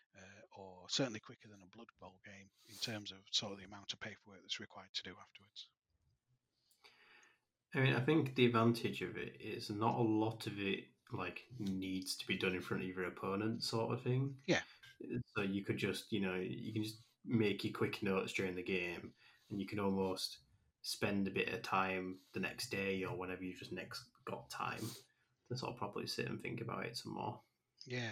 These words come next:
Speaker 1: yeah,
Speaker 2: and
Speaker 1: totally
Speaker 2: run through
Speaker 1: agree
Speaker 2: it
Speaker 1: with
Speaker 2: all.
Speaker 1: that. I mean, we wanted to go through it together because it was our first game. We wanted to figure it out, see how it works,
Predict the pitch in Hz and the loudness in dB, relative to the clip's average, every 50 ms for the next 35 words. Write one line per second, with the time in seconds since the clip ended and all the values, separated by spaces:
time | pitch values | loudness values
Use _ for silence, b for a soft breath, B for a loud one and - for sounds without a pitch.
0 | - - - - 120 117 113 95 - 170 156 120 113 98 95 92 - 98 95 98 | -8 -10 -12 -6 -4 -4 0 2 2 2 2 2 0 -2 -2 -2 -2 -2 -2 0
1 | 101 98 95 - - _ _ _ _ _ _ - - - - - - - 127 135 | -2 -2 -4 -6 -8 _ _ _ _ _ _ 0 0 0 -8 -6 0 2 4 6
2 | 139 139 143 143 131 123 123 120 - - - - 123 107 107 107 - 107 95 90 | 6 8 8 8 8 8 6 6 4 2 2 2 0 0 -2 -6 -6 -10 -14 -6
3 | - - - 107 107 104 95 85 90 - - 95 - - 82 - - - - - | -6 -4 0 0 0 0 0 -4 -4 -8 -4 -4 -4 -2 -2 -6 -8 -8 -10 -14
4 | - - - - - - - 87 85 - - - - - - - - - - - | -8 -8 -6 -4 -4 -4 -4 -6 -10 -12 -20 -20 -8 -6 -6 -6 -6 -8 -12 -16
5 | - - - - - 92 - - - _ _ _ _ - - - 90 85 82 - | -18 -18 -16 -16 -16 -16 -16 -18 -20 _ _ _ _ 4 4 4 4 -2 -6 -8
6 | - - - - - - - _ - | -12 -16 -20 -20 -20 -20 -12 _ -10